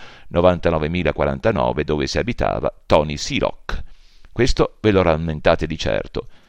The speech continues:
Quante scorribande, amici! Lui, siccome della classe ventisei,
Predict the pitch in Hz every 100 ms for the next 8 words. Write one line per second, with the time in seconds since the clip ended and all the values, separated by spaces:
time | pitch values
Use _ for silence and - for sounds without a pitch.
0 | - - 135 - 107 - 95 87 85 85
1 | 69 67 64 69 67 - - - - -
2 | 80 104 104 78 - 90 78 73 85 78
3 | 85 - 78 78 71 98 - 65 71